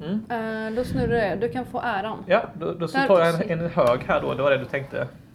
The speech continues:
Speaker 2: Ja, jag tänkte det. Precis.
Speaker 1: Ja.
Speaker 2: En, och de är ju alldeles överdrivna. Så här ser ju inte
Speaker 1: Nej, men det är...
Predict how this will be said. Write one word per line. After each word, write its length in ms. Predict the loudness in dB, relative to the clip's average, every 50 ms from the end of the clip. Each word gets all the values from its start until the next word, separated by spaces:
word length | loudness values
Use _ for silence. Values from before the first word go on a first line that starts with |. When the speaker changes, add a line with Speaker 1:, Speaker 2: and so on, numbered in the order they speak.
| -6 -2
Speaker 2:
Ja, 180 | 0 2 2
jag 100 | 2 2
tänkte 220 | 0 0 0 2 0
det. 120 | 0 0
Precis. 240 | 0 0 0 2 2
Speaker 1:
Ja. 140 | 2 2 2
Speaker 2:
En, 160 | 2 0 0
och 100 | 0 0
de 180 | 2 2 4 4
är 40 | 6
ju 60 | 6
alldeles 320 | 4 4 2 0 -2 -2
överdrivna. 520 | -4 -4 -4 -4 -2 -2 -2 -2 -2 -4 -6
Så 100 | -4 -2
här 140 | -2 -2
ser 140 | -2 -2 -2
ju 60 | -2
inte 300 | -2 -2 -4 -4 -8 -8 -10 -6 -4
Speaker 1:
Nej, 160 | -2 -2 -2 -2
men 140 | -4 -4 -2
det 160 | -2 -2 -2
är... 140 | -2 -4